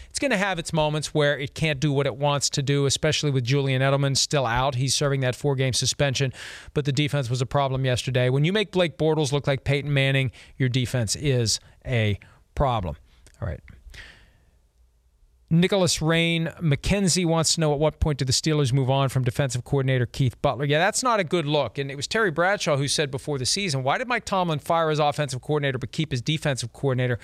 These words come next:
And look at how the Steelers defense performed their last home game, the playoff loss to the Jaguars when they were down twenty-one nothing in the second quarter. And this home game, home opener against the Chiefs, down twenty-one nothing in the first quarter. The offense did a good job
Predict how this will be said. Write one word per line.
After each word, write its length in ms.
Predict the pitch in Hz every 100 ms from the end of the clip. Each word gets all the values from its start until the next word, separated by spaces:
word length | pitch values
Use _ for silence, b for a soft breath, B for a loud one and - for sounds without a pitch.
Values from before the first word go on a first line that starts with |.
| B B
And 140 | 151
look 120 | 165 202
at 60 |
how 140 | 196 208
the 80 |
Steelers 340 | 190 - 180 156
defense 320 | 170 160 156
performed 560 | - 139 - 147 143 127 B B -
their 160 | 139
last 340 | 135 143 190 -
home 200 | 196 156
game, 320 | 139 143 165 b b b
the 100 | -
playoff 360 | - 170 151 135
loss 220 | 143 135
to 100 | -
the 80 | 131
Jaguars 520 | 123 131 127 135 147
when 60 | 139
they 80 | 135
were 60 |
down 180 | 135 127
twenty-one 420 | - 165 147 135
nothing 300 | 135 135 156
in 120 | 139
the 60 | 139
second 400 | - 147 131 135
quarter. 340 | - 147 156 - B
And 160 | - 160
this 140 | 226
home 200 | 214 185
game, 260 | 151 135 90 - b b b b b
home 300 | - 214 220
opener 320 | 214 208 196
against 260 | 180 180 -
the 80 | 156
Chiefs, 320 | - 180 147
down 240 | - 151
twenty-one 540 | 139 - 180 165 156 147
nothing 320 | 143 147 143
in 100 | 143
the 80 | 139
first 300 | 143 135 -
quarter. 260 | 156 139
The 80 | 135
offense 340 | 151 170 208
did 160 | - 185
a 40 |
good 180 | 160 175
job 380 | 147 160 156 147